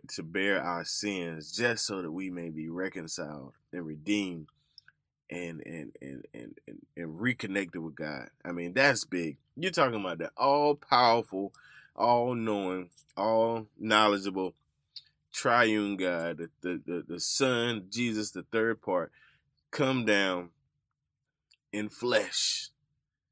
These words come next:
In flesh, man. I mean, you talking about a baby. Baby, I'm about to have a baby. It's Tuesday, so when you hear this,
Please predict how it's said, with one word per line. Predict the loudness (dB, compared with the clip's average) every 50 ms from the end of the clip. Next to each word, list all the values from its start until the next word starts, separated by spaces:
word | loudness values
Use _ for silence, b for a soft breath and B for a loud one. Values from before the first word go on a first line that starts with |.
| _ _ _ _ _ _ _ _ _ _ -8
In | -8 -8 -8
flesh, | -8 -2 2 4 4 4 4 2 0 -4
man. | -6 -8 -8 -6 -6 -8 -10 -12 _ _ _ _ _ _ _ _ _ _ -16 -12
I | -10 -8
mean, | -6 -6 -6 -8 -8 -12 -14 _ _ _ _ _ _ _ _ _ _ _ b b b b b b b b b b b b b b b b b b _ -8
you | -8 -2
talking | 2 4 4 4 4 0
about | 0 0 0 0 -2
a | -2 -4 -2
baby. | 2 2 4 4 4 2 2 0 -2
Baby, | 0 0 2 2 2 0 0
I'm | 2 0 2
about | 4 4 4 4 2
to | 0
have | 0 0 0 0
a | -2
baby. | -2 -2 -2 -2 -2 -2 -2 -2
It's | -2 -2 -2
Tuesday, | 0 2 4 4 4 4 2 0 -2 -2 -2 -4 _ _ -6
so | -4 -4 -2
when | -2 -2 -2
you | -2 -4 -4
hear | -2 0 0 0
this, | 2 0 0 0 -2 -8 -14